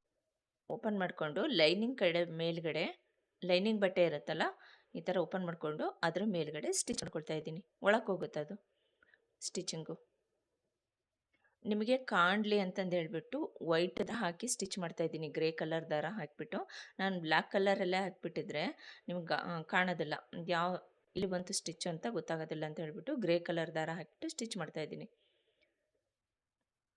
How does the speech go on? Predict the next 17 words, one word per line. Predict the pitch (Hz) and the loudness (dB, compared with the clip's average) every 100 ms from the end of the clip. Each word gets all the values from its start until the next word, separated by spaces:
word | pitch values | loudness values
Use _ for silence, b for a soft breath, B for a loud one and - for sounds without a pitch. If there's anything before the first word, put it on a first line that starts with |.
| - | -6
ಇದೇ | 185 254 | 4 4
ಕಲರ್ | 254 202 214 202 | 6 4 4 6
ದಾರ | 180 190 208 - | 4 4 2 -2
ಹಾಕಿ | - 196 165 285 | -6 -6 -4 -4
ಸ್ಟಿಚ್ | - 226 220 | -2 -2 -4
ಮಾಡ್ಕೋಬೇಕು | 175 165 160 160 - | -6 -4 -6 -6 -6
ನೀವು. | 160 - - _ _ _ _ _ _ - | -10 -10 -16 _ _ _ _ _ _ -12
ನೋಡಿ | 165 165 | -6 -4
ಇಲ್ಲಿ | 170 180 | -4 -8
ಕಾಣಿಸ್ತಾ | - 175 196 165 | -4 -4 -4 -6
ಇದೆಯಲ್ಲ, | 160 156 277 - _ _ _ - | -4 -4 -4 -8 _ _ _ -8
ಈ | 196 | -6
ಥರ | 190 196 | 0 0
ಸ್ಟಿಚ್ | 208 - 175 190 | 0 -2 -6 -4
ಮಾಡ್ಕೊಂಡಿದ್ದಾದ್ಮೇಲೆ | 175 - 165 170 156 160 277 | -4 -2 0 2 0 0 0
ಇನ್ನೊಂದು | 185 196 220 233 | 0 2 2 0
ಸಾರಿ | 226 202 175 196 | 0 2 2 2